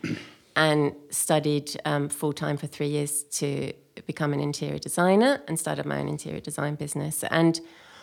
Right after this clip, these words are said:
what I thought I wanted to do with that business when I started it was,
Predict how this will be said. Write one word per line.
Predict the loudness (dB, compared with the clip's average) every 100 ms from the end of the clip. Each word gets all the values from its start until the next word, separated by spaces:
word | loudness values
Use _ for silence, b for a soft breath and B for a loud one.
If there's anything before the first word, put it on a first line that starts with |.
| B
what | 4 6
I |
thought | 6 8 8
I | 8
wanted | 8 6 4
to | 0
do | 2 4
with | 4 2
that | 2 2 -2 -14 _
business | -2 0 0 0 -2
when | -2
I | -2
started | 0 0 2 0
it | -2 -4 -2
was, | 4 4 4 0 -4